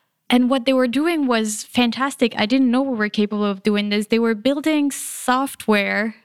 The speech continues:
for dyslexic children. And what the software was doing was it was presenting exercises to make the children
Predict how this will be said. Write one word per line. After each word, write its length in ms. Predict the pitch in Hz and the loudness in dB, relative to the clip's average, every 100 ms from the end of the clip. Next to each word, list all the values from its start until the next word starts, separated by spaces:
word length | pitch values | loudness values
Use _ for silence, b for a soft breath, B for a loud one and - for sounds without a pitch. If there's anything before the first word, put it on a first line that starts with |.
| B B B B B B | B B B B B B
for 240 | - 240 226 | -2 2 2
dyslexic 720 | 233 - 247 247 247 233 - | 0 -2 -4 -2 -2 -2 -4
children. 800 | - 254 254 220 208 196 190 202 - | 0 2 2 0 0 0 -2 -8 -4
And 400 | 214 220 208 208 | -2 0 -2 -2
what 180 | 214 | 0
the 80 | 226 | -2
software 480 | - 302 330 - 262 | 0 0 0 0 2
was 200 | 226 208 | 2 2
doing 440 | 220 208 208 202 | 2 4 2 2
was 440 | 202 202 196 202 202 | 2 2 2 0 0
it 100 | 208 | 0
was 220 | 208 214 | 2 0
presenting 800 | - 233 208 220 220 226 220 214 - | 0 0 2 2 2 0 0 -4 -4
exercises 1000 | 220 262 262 - 202 208 208 208 208 - | 0 0 0 0 0 0 0 0 0 -4
to 460 | - 214 202 190 190 | 2 2 4 0 -2
make 300 | 202 202 - | -2 -2 -2
the 100 | 202 | -4
children 880 | - - 220 202 208 208 202 196 | -2 2 2 2 0 2 0 -4